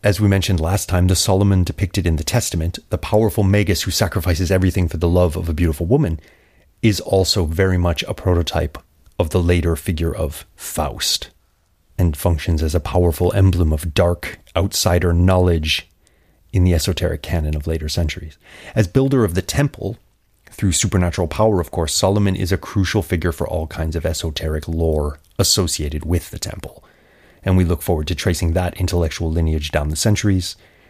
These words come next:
through the three major Abrahamic strands, and even arguably out the other side into esoteric Masonic lore, some of which could be considered post-Abrahamic in certain ways, at least when you get to the Enlightenment period.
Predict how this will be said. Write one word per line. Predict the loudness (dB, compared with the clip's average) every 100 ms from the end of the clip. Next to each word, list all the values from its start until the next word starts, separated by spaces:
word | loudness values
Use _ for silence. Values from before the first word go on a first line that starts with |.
| _
through | 0 2
the | 2
three | 2 4
major | 4 4 2
Abrahamic | 2 0 0 0 -2
strands, | 0 2 2 2
and | 0 2
even | 2 2 2
arguably | 0 0 -2 0 0 -2 _ -6
out | -4 -2
the | 0
other | 2 2
side | 0 -2 -2 -8 -10 _ _ _ _
into | 0 2 0 -4 -6 -4
esoteric | -2 0 0 0 0 -2
Masonic | -2 0 -2 -2 0
lore, | 2 2 2
some | 0 0
of | 0
which | -4
could | -6
be | -6
considered | -4 -4 -2 -4 -8 _ _ _ _ _ _ -12
post-Abrahamic | -4 -4 -4 -6 -4 0 -2 -2 -12 -20 -20 -6
in | -4
certain | -4 -6 -6
ways, | -6 -6 -6
at | -6
least | -4
when | -4
you | -4
get | -6 -8
to | -8
the | -6
Enlightenment | -2 -4 -6 -12 -10
period. | -8 -8 -10